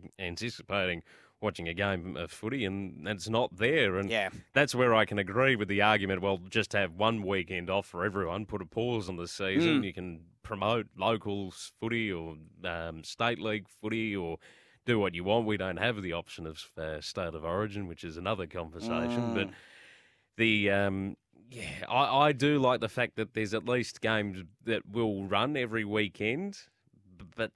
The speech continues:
Speaker 1: spreading it over four weeks, it's getting a bit long in the tooth. And then you also have to consider that we have the pause button pushed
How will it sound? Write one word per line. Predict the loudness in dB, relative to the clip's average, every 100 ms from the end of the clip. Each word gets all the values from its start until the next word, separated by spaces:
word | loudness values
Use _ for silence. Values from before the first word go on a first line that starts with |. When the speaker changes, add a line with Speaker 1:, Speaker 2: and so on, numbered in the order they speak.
| _
Speaker 1:
spreading | -6 -6 -4 -2 0 2
it | 4
over | 4 2 0
four | -6 -6 -2 0 2
weeks, | 2 2 0 -2 -2 -4 -10 -14
it's | -18 -14
getting | -6 -2 0
a | 0
bit | 0
long | 0 0 0
in | 0
the | -4
tooth. | -2 0 2 2
And | 2
then | 4 4 4
you | 4
also | 2 2 2
have | 2 2
to | -2
consider | -4 -4 -2 -2 0
that | -2 -4 -6
we | -6 -4
have | -2 -2 -4 -18 _ _
the | -4 -2 -4 -6 -6
pause | -2 0 -2
button | -2 -2 -4
pushed | -8 -4 -4 -6